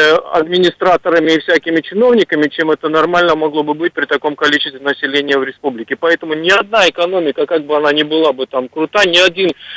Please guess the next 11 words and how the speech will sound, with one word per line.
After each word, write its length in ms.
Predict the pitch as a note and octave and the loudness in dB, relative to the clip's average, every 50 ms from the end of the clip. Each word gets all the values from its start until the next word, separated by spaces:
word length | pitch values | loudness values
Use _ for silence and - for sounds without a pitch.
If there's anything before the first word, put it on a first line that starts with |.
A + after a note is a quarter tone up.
| - - - - | -18 -16 -8 -4
инструмент 600 | F3 F3+ D#3+ - - F3 F#3+ G3 F#3+ E3+ D3+ C#3 - | -2 -2 -2 -2 -2 0 2 2 2 2 0 -2 -4
сбора 360 | D3+ C#3 E3 E3 D#3+ D3 C#3 | -6 -2 0 2 2 2 2
налогов, 580 | C#3 D3 D#3 E3+ G3 A#3+ C4 B3 G3 F3 C#3+ | 2 2 2 2 2 2 2 2 2 0 -2
какой 340 | - E3+ F3 - - E3+ E3 | 0 -2 -4 -2 0 -2 -2
бы 140 | C#3+ C#3+ D3+ | 0 0 0
он 140 | D3+ D3+ E3+ | 0 0 0
мог 200 | E3+ E3+ D3 B2+ | 0 0 0 -2
бы 140 | B2+ C#3 C3+ | -4 -10 -6
быть 200 | C#3 C#3+ B2+ _ | -6 -6 -6 _
придуманным 720 | - D3+ D#3+ D3+ E3+ F3 D#3+ C#3+ C3+ C3 B2+ B2+ C3+ C3+ | -2 -4 -2 -2 -2 -2 0 0 0 -2 -2 -4 -4 -8
здесь, 260 | C3+ C#3 D#3 D3 A#2+ | -6 -2 0 0 0